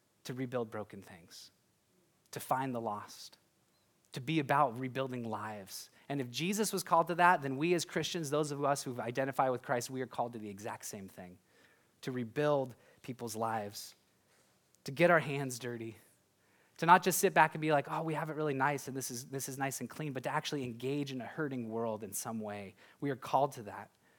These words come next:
And it's something that's, that's beyond just being called to, "Okay, let's just read our Bibles and pray and do our good religious duties." No, we are called to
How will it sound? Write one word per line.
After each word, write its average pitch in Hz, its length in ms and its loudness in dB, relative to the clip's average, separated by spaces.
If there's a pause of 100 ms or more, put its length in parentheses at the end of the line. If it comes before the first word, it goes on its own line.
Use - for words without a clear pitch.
(600)
And 160 80 6
it's 165 120 8
something 254 200 8
that's, 220 180 6
that's 170 200 10
beyond 160 760 8
just 170 120 0
being 180 180 2
called 160 300 6
to, 143 220 0
"Okay, 143 180 2
let's 143 160 4
just 135 140 -6
read 151 120 2
our 147 80 8
Bibles 135 500 6
and 113 100 -4
pray 135 260 0
and 127 80 -4
do 127 120 -2
our 123 60 0
good 127 200 -4
religious 123 400 -2
duties." 120 360 -4
No, 151 140 4
we 151 160 2
are 185 60 2
called 165 340 -2
to - 100 -8